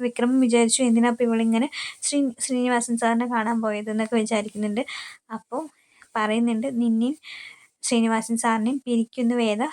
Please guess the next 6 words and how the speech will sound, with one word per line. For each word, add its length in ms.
ശ്രീനിവാസൻ 560
സാറിൻ്റെ 300
മുഖത്ത് 340
നോക്കി 280
വെല്ലുവിളിച്ചിട്ടാണ് 800
ഇറങ്ങിപ്പോയത്. 640